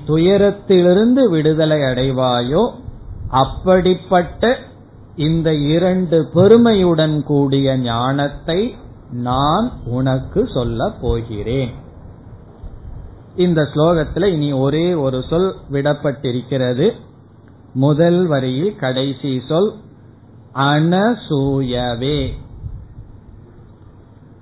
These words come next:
அனசூயவே என்ற சொல் அர்ஜுனனுக்கு விளக்கம். எப்படிப்பட்ட நீ என்று சொல்கிறார். அர்ஜுனன் நினைக்கலாம்,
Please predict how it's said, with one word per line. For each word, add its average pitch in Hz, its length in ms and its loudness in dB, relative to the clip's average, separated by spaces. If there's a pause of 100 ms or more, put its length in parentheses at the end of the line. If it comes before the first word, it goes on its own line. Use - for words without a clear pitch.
(440)
அனசூயவே 156 1300 0 (160)
என்ற 139 440 -4
சொல் 180 300 -2 (1800)
அர்ஜுனனுக்கு 170 1080 0
விளக்கம். 135 540 -4 (240)
எப்படிப்பட்ட 202 1200 -2 (140)
நீ 151 220 -4 (640)
என்று 143 340 -4
சொல்கிறார். 131 540 -6 (760)
அர்ஜுனன் 190 580 0
நினைக்கலாம், 160 580 -4